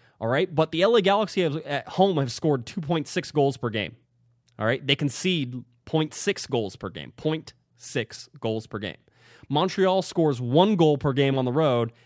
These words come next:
and concedes two goals per game on the road. Okay, so that's, looking at those sort of factors, that's fine. And really, whenever you look at it and how they've been going, Montreal has been horrible.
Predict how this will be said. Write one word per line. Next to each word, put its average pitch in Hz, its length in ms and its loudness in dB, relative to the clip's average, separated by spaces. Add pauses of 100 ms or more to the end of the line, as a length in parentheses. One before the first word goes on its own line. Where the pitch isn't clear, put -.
and 135 140 0
concedes 156 560 0
two 233 220 6
goals 147 260 4
per 117 120 -4
game 104 180 -2
on 92 120 -6
the 92 60 -8
road. 85 280 -10 (320)
Okay, 156 200 0
so 180 140 0
that's, 165 400 -4
looking 190 300 0
at 156 120 -2
those 160 380 4
sort 165 200 -2
of 139 60 -6
factors, 147 360 -2
that's 135 240 -4
fine. 156 280 -4
And 156 260 -4
really, 202 260 -2
whenever 185 240 -2
you 151 120 0
look 180 220 0
at 143 160 0
it 151 120 -6
and 120 180 -6
how 151 220 -2
they've 135 180 -2
been 127 160 -2
going, 139 400 0 (240)
Montreal 214 400 2
has 135 120 0
been 143 140 0
horrible. 117 540 4